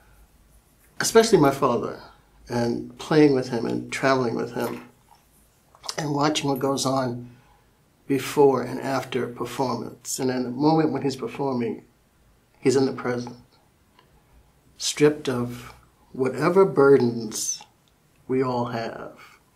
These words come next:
Artists are stripped of their burdens, and they just soar in that moment because they have studied,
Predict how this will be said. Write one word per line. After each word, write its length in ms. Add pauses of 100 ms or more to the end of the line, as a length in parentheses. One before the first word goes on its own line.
(760)
Artists 380
are 60
stripped 400
of 100
their 100
burdens, 380
and 180
they 120
just 320
soar 300
in 180
that 180
moment 480 (400)
because 300
they 100
have 800 (760)
studied, 720